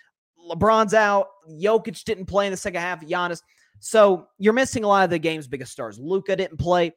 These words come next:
uh, later on in the game. Here's what I think is, is interesting as it pertains to the dunk contest. Like, how does this tie in? I'll tell you how it ties in. Mac McClung kinda had to be in the dunk contest.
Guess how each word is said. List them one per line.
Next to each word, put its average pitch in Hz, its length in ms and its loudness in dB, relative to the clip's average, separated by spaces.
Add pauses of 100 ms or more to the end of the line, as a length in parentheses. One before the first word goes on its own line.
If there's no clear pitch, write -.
(480)
uh, 160 240 2
later 175 340 2
on 170 100 2
in 165 60 -6
the 156 60 -8
game. 165 340 -4 (1300)
Here's 233 280 0
what 208 80 -2
I 185 100 -2
think 165 200 -12
is, 131 400 -12
is 139 160 -16
interesting 123 600 -18 (140)
as 135 160 -6
it 120 80 -14
pertains 123 420 -16
to 131 120 -18
the 101 100 -16
dunk 143 380 -10
contest. - 640 -20
Like, 117 160 -14
how 165 140 2
does 170 140 -6
this 147 120 -12
tie 131 200 -6
in? 101 200 -10
I'll - 80 -20
tell 269 160 -4
you 214 60 0
how 104 100 -2
it 85 100 -14
ties 80 240 -18
in. - 60 -20 (2750)
Mac 294 180 6
McClung 180 320 2
kinda 151 200 -2
had 120 200 -8
to 104 80 -12
be 92 80 -14
in 95 60 -14
the 90 60 -16
dunk 76 180 -20
contest. - 560 -20